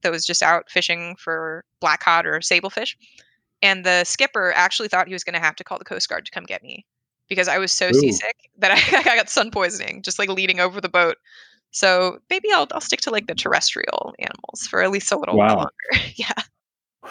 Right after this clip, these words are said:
Speaker 2: So I, now I'm a little curious about this. So you were, you were, um, give me the title of that again.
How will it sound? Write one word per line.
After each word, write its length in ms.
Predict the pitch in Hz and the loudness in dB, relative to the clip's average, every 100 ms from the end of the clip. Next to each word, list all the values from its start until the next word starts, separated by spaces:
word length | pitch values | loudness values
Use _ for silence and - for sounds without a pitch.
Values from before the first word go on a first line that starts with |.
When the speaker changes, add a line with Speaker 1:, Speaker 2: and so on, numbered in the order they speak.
| - | -6
Speaker 2:
So 260 | - 165 151 | 2 4 4
I, 220 | 156 156 | 4 4
now 200 | 156 160 | 4 4
I'm 160 | 143 | 4
a 60 | 127 | 4
little 160 | 165 190 | 4 4
curious 420 | - 131 139 135 | 4 4 4 2
about 260 | 117 107 | 0 0
this. 180 | 113 113 | 0 -2
So 360 | - 127 123 110 | 0 2 4 2
you 220 | - 131 135 | -2 4 6
were, 260 | 139 120 | 6 4
you 220 | - 127 123 | 0 2 2
were, 360 | 123 117 113 | 2 2 2
um, 300 | 107 104 95 _ _ _ _ - | 2 0 -4 _ _ _ _ 0
give 120 | 160 | 2
me 80 | 180 | 4
the 100 | 143 | 2
title 360 | - 135 143 | 4 4 6
of 80 | 151 | 6
that 140 | 147 147 | 4 2
again. 380 | 143 147 160 | 2 0 -2